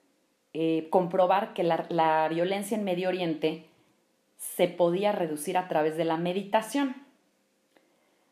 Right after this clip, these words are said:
Ahora, sin embargo, sí dijo que debe ser en conjunto, no en lo individual, sino en lo colectivo, o sea, la suma de la, de lo, de lo individual. De hecho, y al respecto estoy fascinada porque también estoy viendo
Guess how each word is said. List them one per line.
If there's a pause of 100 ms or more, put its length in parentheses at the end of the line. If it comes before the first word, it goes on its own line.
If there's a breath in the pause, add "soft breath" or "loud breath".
Ahora,
sin
embargo,
sí
dijo
que
debe
ser
en
conjunto, (140)
no
en
lo
individual, (240)
sino
en
lo
colectivo,
o
sea,
la
suma
de
la,
de
lo,
de
lo
individual. (1160 loud breath)
De
hecho,
y
al
respecto
estoy
fascinada
porque
también
estoy
viendo